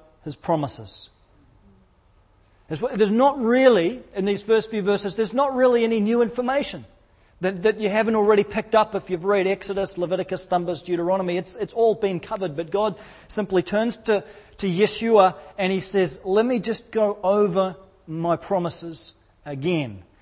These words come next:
And, and there's this wonderful, uh, recapping of what God has already promised. He says, "Joshua, I'm gonna give you this land,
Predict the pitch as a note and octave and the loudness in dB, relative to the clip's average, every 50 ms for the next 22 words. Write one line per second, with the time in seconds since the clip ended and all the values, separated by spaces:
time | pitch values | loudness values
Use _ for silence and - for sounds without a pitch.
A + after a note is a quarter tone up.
0 | _ _ _ _ _ F3 E3 E3 E3 E3+ G#3 F3 E3+ E3 E3 D#3+ C#3 C3 D#3 D#3 | _ _ _ _ _ -2 -2 0 0 -2 -2 -2 -2 0 -2 -2 -2 -4 -4 -6
1 | - - - D#3+ G3+ A3+ B3 B3 A#3+ A3+ A#3 - - G#3 G3 F3+ E3+ F3+ E3+ F3 | -6 -8 -6 -2 0 2 2 2 2 0 0 2 2 2 2 2 2 -2 -2 -4
2 | D#3+ D#3 D3+ D3 D#3 D#3 C#3+ D#3 G3 A#3 A#3+ A#3 F3 - G#3+ A3+ G#3 G3+ - G#3 | -2 -2 -2 -4 -4 -6 -4 0 2 2 2 2 0 0 0 0 0 2 0 -2
3 | F#3+ F3+ F3 F#3+ - E3+ D3+ D3+ F3+ F#3+ G3 F3+ F3+ F#3 F#3+ F3+ F3 - C4 A3 | -2 -2 -4 -4 -4 -4 -2 2 2 2 2 2 2 2 2 2 2 2 4 6
4 | A3+ A#3 B3 A#3 A#3 A3+ A3 A3+ A3 - G#3+ A3 G#3+ G#3+ G3+ - - G3 F#3+ - | 6 6 6 6 6 4 4 2 0 0 0 0 2 0 0 -4 -6 -8 -6 -4
5 | G3+ F#3+ E3 - - A3 A#3 A3 - - B3 B3 A#3 A#3 A#3 A3+ - - - - | -4 -4 -2 2 4 4 4 4 2 -2 0 4 6 8 8 6 6 2 -6 -12
6 | - - F3 F3 F3+ F3+ F3 E3 D3 B2+ G#3+ A#3 G3+ G#3+ A3+ A#3 A#3 A#3 G#3 E3+ | -4 -2 0 0 0 0 -2 -2 0 2 4 4 4 4 4 4 4 2 2 2
7 | F#3+ F3 - - E3 F#3 G3 G#3+ A3+ A3+ A3 F3 B2+ G#2+ G2+ - | 0 0 -2 -2 -2 0 2 2 2 2 2 0 -4 -8 -12 -16